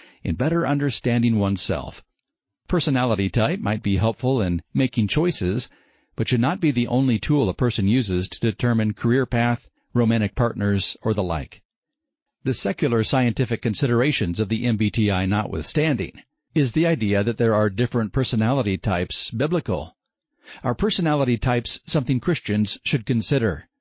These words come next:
Are they helpful in any way? Let's find out what the Bible says. We know that all humans are made in the image of God. We know that we are uniquely formed, and that God fully knows us and fully loves us.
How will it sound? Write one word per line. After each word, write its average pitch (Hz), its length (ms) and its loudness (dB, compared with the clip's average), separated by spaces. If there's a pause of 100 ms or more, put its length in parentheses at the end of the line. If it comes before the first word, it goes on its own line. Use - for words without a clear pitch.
(360)
Are 127 80 0
they 117 160 2
helpful 123 500 0
in 110 200 0
any 107 220 4
way? 104 560 -2 (580)
Let's 143 200 -4
find 127 220 2
out 104 160 0
what 104 120 -2
the 123 60 -2
Bible 110 320 0
says. 82 540 -4 (920)
We 208 120 2
know 143 160 4
that 123 120 2
all 117 180 2
humans 107 380 2
are 110 100 2
made 101 240 2
in 120 80 0
the 120 140 0
image 107 260 0
of 110 100 -2
God. 117 480 -2 (140)
We 120 120 2
know 135 140 2
that 175 120 -2
we 120 160 2
are 107 60 4
uniquely 101 500 0
formed, 90 480 -2 (280)
and 117 120 0
that 110 120 0
God 123 280 0
fully 151 320 0
knows 107 320 2
us 101 300 0
and 87 160 -4
fully 117 240 -2
loves 123 320 0
us. 76 320 -6